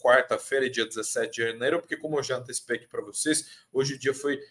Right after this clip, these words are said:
novamente negativo aí pro principal índice da Bolsa de Valores. A gente viu uma queda relevante do Ibovespa, né, que tem, tem vindo de uma maré negativa nesses últimos dias, né, depois desse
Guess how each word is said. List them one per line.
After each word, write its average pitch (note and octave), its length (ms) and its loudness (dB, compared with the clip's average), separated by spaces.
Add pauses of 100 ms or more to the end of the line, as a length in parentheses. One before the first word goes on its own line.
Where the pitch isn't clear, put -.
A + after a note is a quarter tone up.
(140)
novamente C3+ 720 0
negativo D3 800 2
aí A#2 100 2
pro A#2 160 -10
principal A#2+ 480 2
índice B2 240 -4
da A2+ 80 2
Bolsa A2 300 -4
de - 60 -20
Valores. A#2+ 340 0
A A#2 60 -8
gente A#2+ 260 -10
viu B2+ 100 -6
uma A#2+ 160 -4
queda B2 320 4 (520)
relevante D3+ 640 6
do A#2+ 120 2
Ibovespa, A#2 640 2
né, A2+ 140 0
que - 100 -14
tem, A#2+ 320 -6 (920)
tem B2+ 140 -2
vindo B2+ 220 -2
de B2 80 -4
uma B2+ 160 2
maré B2 260 8
negativa D#3 580 4
nesses B2 300 -2
últimos B2 320 -8
dias, D3+ 260 4
né, B2+ 80 -2
depois A#2+ 300 -2
desse B2 320 -2